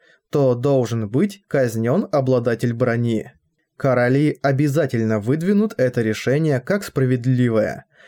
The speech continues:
а когда Черноснежка откажется принимать его, кто знает, какому психологическому или даже физическому давлению она может подвергнуться. Но как бы Харуюки не беспокоился.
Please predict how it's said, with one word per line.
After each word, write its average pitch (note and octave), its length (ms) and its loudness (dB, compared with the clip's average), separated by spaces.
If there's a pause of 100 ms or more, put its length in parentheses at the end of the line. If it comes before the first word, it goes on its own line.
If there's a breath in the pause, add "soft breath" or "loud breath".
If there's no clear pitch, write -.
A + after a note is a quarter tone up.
(160 soft breath)
а C#3 140 -2
когда C3+ 300 0
Черноснежка B2+ 720 -2
откажется - 600 -4
принимать D3+ 500 0
его, D3 360 0 (400 soft breath)
кто A#3+ 260 0
знает, A#2+ 520 -2 (100)
какому C3 420 -2
психологическому C3 960 0
или C3+ 280 2
даже B2+ 380 0 (300 loud breath)
физическому C#3+ 680 -2
давлению F3+ 720 2 (220 loud breath)
она G#3 280 0
может C3 380 -2
подвергнуться. A2+ 920 -4 (480)
Но D3 320 0
как D#3+ 220 -2
бы C3+ 120 0
Харуюки C3 460 0
не B2 120 2
беспокоился. A#2+ 960 -2